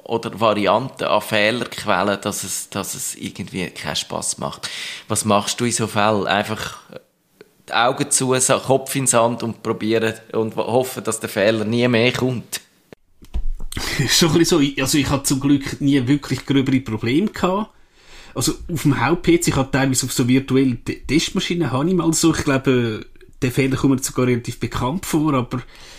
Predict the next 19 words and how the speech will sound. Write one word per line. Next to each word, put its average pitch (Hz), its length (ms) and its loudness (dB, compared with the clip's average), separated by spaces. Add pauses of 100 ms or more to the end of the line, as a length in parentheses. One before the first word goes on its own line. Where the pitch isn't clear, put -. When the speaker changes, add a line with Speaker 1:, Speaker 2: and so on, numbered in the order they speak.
(440)
Speaker 2:
s-, - 220 -2
was 135 280 0
man 175 100 6
dann 160 100 2
halt 160 180 2
kann 160 200 2
machen, 127 280 2
also - 260 -2
du - 60 -2
kannst 127 300 0
ein 151 120 2
Update 147 640 0 (600)
übers 123 240 0
Windows-Update, 180 680 2
also 120 180 0
starten, 127 680 0 (140)
nach 123 200 0
Update 170 420 0
suchen. 170 480 2